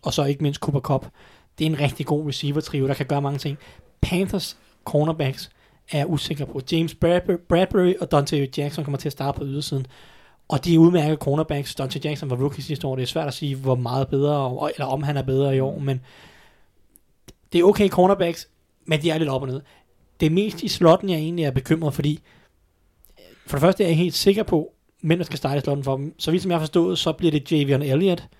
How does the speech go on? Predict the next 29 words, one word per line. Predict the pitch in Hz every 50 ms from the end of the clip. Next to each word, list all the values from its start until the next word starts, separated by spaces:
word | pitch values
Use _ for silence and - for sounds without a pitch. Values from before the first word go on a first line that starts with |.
| _ _ - - - - - - _ -
som | - - 165 151 139
har | 120 151 139
været | 139 139 131 127 127 123 127 156 - _ _ _ _ _ _ _ _ _ _ _ _ _ _ _ -
nærmest | 156 143 160 170 160 -
ind | - 196 190
og | 185 175
ud | 170 180
af | 165 143
ligaen | 147 160 175 180 180 160 151 143 143 165 - _ _ _ - - _ _ _ _ _ _ _ _ _ _ _ _ _ _ _ _ _ _ _ _ _ _ _ _ _ _ _ _ _ _ _
på | - - 175 165
box | - - 160 156 170 - - - -
en | - 160 147
del | 170 170 170 156
år, | 151 151 147 160 147 - _ _ _ _ _ _ _
blevet | - 147 131
cuttet | - - 143 147 170 170
en | 151 143
del | 156 160 147 147
gange. | 143 131 131 135 147 160 156 - - - - - - - - - - _ _ _ - 180
Øh, | 147 139 131 123 123 120 120 120
det, | 123 123
det | - 135 127 - - 135
siger | 127 - 175 175 160
noget | 156 151 156 151
om | 147 156 156
ham, | 143 - 160
når | 147 135 135 135 127 127 123
han | 117 120 120 120 120
har | 110 120 127 127